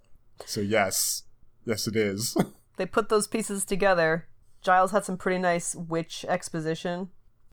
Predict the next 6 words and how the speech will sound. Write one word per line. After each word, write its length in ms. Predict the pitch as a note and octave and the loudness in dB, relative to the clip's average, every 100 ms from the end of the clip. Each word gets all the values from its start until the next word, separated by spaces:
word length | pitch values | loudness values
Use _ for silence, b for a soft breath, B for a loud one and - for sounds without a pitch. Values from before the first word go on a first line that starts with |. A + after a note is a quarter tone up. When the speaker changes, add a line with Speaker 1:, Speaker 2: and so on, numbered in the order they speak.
| - | -4
Speaker 1:
Yeah, 160 | G#2+ | -2
he 580 | G2 - A#2 B2 A#2+ A#2 | -4 -4 0 2 4 2
gets 600 | - A2 - - - - - - - - - | 2 -2 0 -6 -6 -6 -4 -2 -2 -4 -10
some 540 | - - - A#2 G#2+ G#2 | -14 -6 0 0 -2 -6
library 520 | G#2 G#2+ A#2 A2+ A2+ A2+ | 0 2 2 4 4 2
exposition. 760 | A#2 - B2 A#2+ A#2 G2+ F#2+ | -2 -2 0 0 0 -2 -4